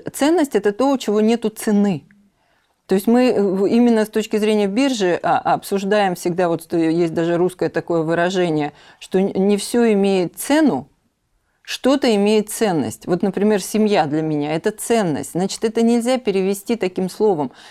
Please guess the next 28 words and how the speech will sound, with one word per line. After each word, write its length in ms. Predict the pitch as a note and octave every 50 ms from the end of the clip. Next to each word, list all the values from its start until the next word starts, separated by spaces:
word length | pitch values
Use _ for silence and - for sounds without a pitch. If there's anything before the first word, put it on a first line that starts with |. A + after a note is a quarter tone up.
| - _
Это 160 | - F#3 G#3 A3
должно 320 | A3+ A#3+ B3 B3+ C#4 C#4
быть 160 | A#3 A#3 -
переведено 480 | - G#3+ G3+ G3+ G#3 F#3+ A3 A#3+ C4 C4
словом 320 | - - G#3 A3+ A3 G#3
"полезность". 880 | F#3 - G3 F#3 F#3+ G3 G#3+ G3+ E3+ - C#3+ A2+ G2 - - - - _ _ _ _ _ _ _ _ _ _
Да, 300 | - E3 F#3+ G#3 A#3 A#3
есть 500 | A3 G3 F3 G3+ A#3+ C4+ C4+ - - -
полезность. 720 | - G3 F3+ E3 F3 F#3 F3 E3 D#3 D3 C#3 C3+ - -
Эта 200 | - F3+ - A3
полезность 580 | G#3+ - F#3+ F#3 F#3+ A3 B3 A#3+ B3 G3 F3+ -
может 300 | F3 F#3+ G#3+ G#3 G#3 F3+
быть 200 | E3 F#3 F#3 -
оценена. 600 | E3 E3 - - F3 F3 F3 E3 D#3 D3 D3 D#3
У 60 | E3
разных 360 | F#3 G#3+ A3+ A3 G#3+ G3 -
людей 340 | - E3 F3 E3 G3 G#3+ G#3+
разная 440 | F#3 F3+ F#3+ G3+ F#3+ G3 E3 D#3+ C#3
полезность. 720 | - - E3+ F3 F#3 F#3+ F3 C#3 C3 A2+ - - - - _ _ _ _ - - - - - - _ _
Но 200 | E3 F3+ G3+ G#3
вот 280 | G3+ A3+ A3 A3 - - -
во 200 | E3 F#3 G#3 A3
всех 400 | G#3+ - - - C4+ C#4+ C#4 -
экономических 680 | B3 - A3+ A3 G#3+ G#3+ G#3 G3+ G3+ - - - F3+ -
статьях, 460 | - - F3+ F3 - E3+ D3+ D3+ -
которые 480 | - D3+ C#3 - D3 - D3+ D3 D3+ D3+
я 60 | C#3+
читаю, 520 | - - - - F#3+ G#3 A3+ A#3+ A#3 A3+